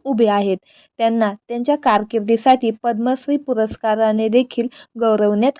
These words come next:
आले आहे. अशोक मामांनी प्रेक्षकांना भरभरून हसवलं. त्यांनी विनोदी भूमिकासह गंभीर भूमिकाही तितक्याच ताकदीने निभावल्या.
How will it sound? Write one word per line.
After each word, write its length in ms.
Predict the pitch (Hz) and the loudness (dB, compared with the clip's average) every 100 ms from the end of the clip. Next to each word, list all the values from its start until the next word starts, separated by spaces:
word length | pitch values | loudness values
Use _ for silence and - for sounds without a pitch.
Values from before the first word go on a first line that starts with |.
| - | -6
आले 280 | 269 233 202 | -4 -2 -2
आहे. 360 | 202 196 196 190 - - - | -2 -4 -4 -8 -12 -14 -8
अशोक 320 | 220 240 233 | -2 -2 0
मामांनी 440 | 233 226 247 233 | 2 4 4 4
प्रेक्षकांना 680 | 214 233 240 - 277 269 294 | 2 0 -2 0 0 2 2
भरभरून 540 | 269 226 220 226 240 302 - | 4 4 4 4 4 4 2
हसवलं. 460 | 240 214 202 190 180 _ _ _ - | 0 2 2 4 2 _ _ _ -8
त्यांनी 380 | 233 240 208 202 | -4 -2 -4 -6
विनोदी 420 | 208 226 240 240 | -6 -2 0 2
भूमिकासह 840 | 262 269 262 262 262 254 277 254 | 4 4 4 2 0 2 2 4
गंभीर 480 | 208 208 220 214 254 269 _ - | 4 4 6 6 4 2 _ -10
भूमिकाही 640 | 240 233 220 220 254 233 | -4 -2 -2 0 0 2
तितक्याच 580 | 214 - 220 - - 262 | -2 -8 -14 -12 -8 -8
ताकदीने 800 | 269 - 226 208 208 208 208 269 311 | -8 -12 -12 -12 -10 -6 -4 -4 -2
निभावल्या. 560 | 285 226 196 190 185 | 0 2 2 2 0